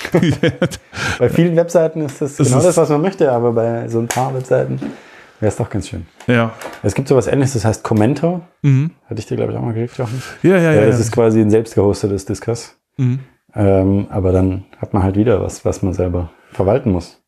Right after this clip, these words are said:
Speaker 2: Und
Speaker 1: Ja, nee, das, das sah, das sah auch ziemlich cool aus. Ich glaub, das ist irgendwie in Go geschrieben oder so, aber auch ba-, hängt auf
Speaker 2: Weiß ich
Speaker 1: Postgres-Datenbank,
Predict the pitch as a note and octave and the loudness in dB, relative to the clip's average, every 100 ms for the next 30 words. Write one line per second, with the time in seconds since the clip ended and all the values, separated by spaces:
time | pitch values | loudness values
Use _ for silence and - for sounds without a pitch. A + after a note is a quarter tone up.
0 | _ - F2 - _ _ _ _ - C#3 | _ -10 -8 -8 _ _ _ _ 0 2
1 | G#2 G#2+ - G#2+ - A2 - - G#2 A2 | 2 0 0 -2 0 -2 -2 -2 0 0
2 | - - C3 - C3 G#2 - B2 A#2+ C3+ | -2 -2 -2 2 0 0 0 0 2 2
3 | B2+ B2 A2 G#2 E3 F#3 - F#3+ F#3 F#3 | 2 2 2 0 0 0 0 0 0 0
4 | F3 E3+ F3+ F3 - A2 A2 - - _ | 0 0 -2 -4 0 2 2 -2 -8 _
5 | _ - - - A#2+ G#2+ D3 C#3+ G#2 G#2 | _ -8 -8 -8 -14 -6 -4 -4 -2 2
6 | F#2+ G2+ D#3 F2+ - C3+ C3+ C#3 C#3 C3 | 2 4 0 -2 0 0 0 -2 -4 -4